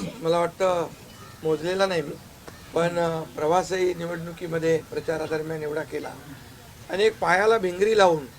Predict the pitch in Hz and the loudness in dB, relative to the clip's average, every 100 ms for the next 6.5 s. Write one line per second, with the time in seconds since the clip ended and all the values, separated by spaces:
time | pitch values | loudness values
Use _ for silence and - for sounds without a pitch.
0 | - - - - - 165 175 175 175 160 | -20 -20 -20 -20 -6 0 2 2 2 -2
1 | 165 202 202 190 - - - - - - | -2 0 0 0 -10 -20 -20 -20 -12 -2
2 | 160 165 165 165 175 156 160 160 147 156 | 0 0 -2 -4 -2 -2 -2 -6 -4 -2
3 | 123 - - - - - 202 214 - 180 | -4 -6 -20 -20 -20 -4 0 0 0 -2
4 | 202 214 202 180 175 170 185 175 170 170 | 0 2 2 2 -2 -4 -4 -4 -6 -8
5 | 165 160 165 - - 170 151 156 165 165 | -8 -6 -8 -8 -6 -4 -4 -6 -6 -6
6 | 156 139 131 - | -6 -10 -10 -16